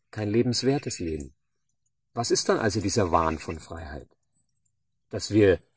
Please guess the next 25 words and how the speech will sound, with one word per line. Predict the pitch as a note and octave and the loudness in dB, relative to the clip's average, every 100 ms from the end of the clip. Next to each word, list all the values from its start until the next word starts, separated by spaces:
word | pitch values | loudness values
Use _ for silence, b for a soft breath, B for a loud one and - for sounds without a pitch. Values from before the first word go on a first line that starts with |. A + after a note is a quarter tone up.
| _ _ _ _ - | _ _ _ _ -10
mehrere | G2 G#2 B2 B2 G#2+ | 0 6 8 8 8
Geschlechtspartner | G2 - A#2 - - A#2+ A2 A2+ | 4 4 4 4 0 2 4 2
an | G2+ G#2 | 0 0
einem | G2+ A#2 | 2 2
und | G#2+ | 2
demselben | F#2+ G2 G2+ F#2 | 2 2 2 2
Tag | - G#2 | -4 -6
besuchen | - B2+ C#3+ C#3 C#3 | -6 -4 -4 -4 -10
können? | D3 C#3+ C#3 _ _ _ _ _ _ _ _ _ _ _ _ _ | -12 -12 -16 _ _ _ _ _ _ _ _ _ _ _ _ _
Selbst | G#2 G2 - | -8 -6 2
das | B2 - | 2 2
könnten | - A#2 A2+ G#2 | 4 4 4 -2
wir | G2+ | 0
zur | - | 0
Not | G2+ G2+ | 2 2
in | G#2 | 2
der | F2+ | -2
Natur | F2 E2+ G#2 F#2 | -2 -2 -2 0
haben, | F2+ G2 F#2+ b b | 4 2 0 b b
wenn | G2+ G2 | -6 -2
wir | |
uns | G2+ - | -4 0
drauf | G2+ - | 0 2
einlassen | A2 D#3+ G#2 - F2 | 2 2 0 -2 -6
wollten. | D2+ D#2 - | -4 -6 -8